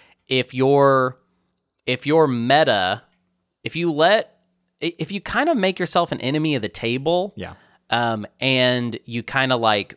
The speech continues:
Speaker 1: spend a lot more time telling people what to do than making, like, kind deals with people,
Speaker 2: Mm-hmm.
Speaker 1: um,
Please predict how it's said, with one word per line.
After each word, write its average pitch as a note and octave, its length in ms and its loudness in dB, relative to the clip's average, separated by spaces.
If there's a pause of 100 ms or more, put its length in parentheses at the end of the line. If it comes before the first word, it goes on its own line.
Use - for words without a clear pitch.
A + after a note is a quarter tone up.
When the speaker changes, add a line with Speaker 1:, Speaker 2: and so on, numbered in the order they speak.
Speaker 1:
spend - 380 -2
a C3 40 2
lot B2 160 2
more B2 160 0
time B2 360 0
telling C#3 340 -2
people B2+ 220 -8
what B2 160 -2
to G#2+ 80 -12
do D3 640 2 (340)
than A#2+ 240 -2
making, A#2+ 360 -2
like, G#2 420 -4
kind A#2+ 340 -2
deals C3 340 0
with C#3+ 120 -6
people, E3 500 -2
Speaker 2:
Mm-hmm. G2+ 240 -4 (140)
Speaker 1:
um, A#2+ 280 0